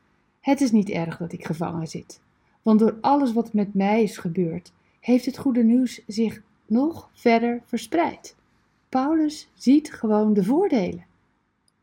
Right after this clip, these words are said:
Liefde is zo sterk. En vol zijn van Gods liefde maakt je zo krachtig.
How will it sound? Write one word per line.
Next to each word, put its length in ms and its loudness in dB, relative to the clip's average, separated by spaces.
Liefde 400 4
is 140 -6
zo 160 -6
sterk. 540 -10
En 140 -2
vol 260 2
zijn 320 0
van 100 -8
Gods 340 -8
liefde 320 -2
maakt 340 -2
je 180 -2
zo 420 2
krachtig. 640 -10